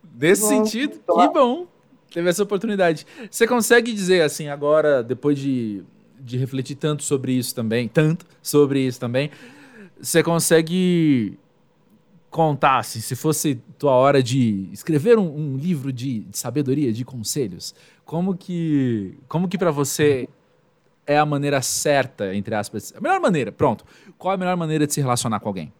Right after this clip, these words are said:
Speaker 2: Essa pergunta é difícil. Pergunta cascuda, level hard. É, cara, eu, eu, eu tô, eu acho que eu ainda tô nesse processo de descobrimento disso, sabe?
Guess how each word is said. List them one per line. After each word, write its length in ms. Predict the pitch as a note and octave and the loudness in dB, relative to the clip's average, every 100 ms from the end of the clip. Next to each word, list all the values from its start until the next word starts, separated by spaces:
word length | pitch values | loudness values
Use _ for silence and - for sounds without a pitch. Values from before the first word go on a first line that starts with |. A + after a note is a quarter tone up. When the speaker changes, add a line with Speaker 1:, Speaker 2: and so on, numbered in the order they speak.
| _ _ _ _ _ _ _ | _ _ _ _ _ _ _
Speaker 2:
Essa 140 | - - | -20 -12
pergunta 340 | B2+ A#2 A#2 | -6 -6 -4
é 40 | B2+ | -6
difícil. 520 | - A#3 C3 A#2 - | -6 -6 -6 -8 -12
Pergunta 800 | - A#2+ A#2+ B2 D3 C#3+ C#3 - - | -8 -2 0 2 4 2 2 -4 4
cascuda, 1000 | E3 F3 - - - F#3 G3+ G#3+ A3 G3+ | 4 4 -6 -12 0 2 8 8 8 4
level 420 | F3+ D#3+ E3 F#3 | 2 0 2 2
hard. 460 | D#3+ D3+ F3+ - - - _ _ _ _ _ | 4 6 4 0 -16 -20 _ _ _ _ _
É, 480 | D3+ D3 C#3 C#3+ A#2+ - - _ _ - | 2 4 4 0 -8 -14 -20 _ _ 2
cara, 260 | G#3 D3+ | 6 6
eu, 220 | C#3+ D3 D#3+ | 4 2 0
eu, 340 | D#3+ D#3+ - - | 0 -2 -10 -10
eu 120 | E3+ | -4
tô, 180 | F#3 F#3 | 0 2
eu 160 | F3 | 6
acho 160 | E3+ F#3 | 4 4
que 60 | G3 | 0
eu 60 | |
ainda 220 | G3 G3+ | 0 0
tô 160 | G#3+ G#3 | 0 0
nesse 280 | G#3+ G#3 G#3+ | 0 -4 -6
processo 760 | G#3 G#3+ - F3+ F#3+ F#3 F#3 | -2 -2 0 0 0 -4 -12
de 280 | F3+ F#3 F#3 | -8 -4 -4
descobrimento 840 | F#3 F#3 F3 G3 F#3+ F3+ F#3 - | -4 -6 -4 -2 0 0 -2 -6
disso, 400 | C3 B2 B2 B2+ | -10 -10 -10 -12
sabe? 400 | A#2+ A#2 D3+ F#3 | -8 -4 -4 -6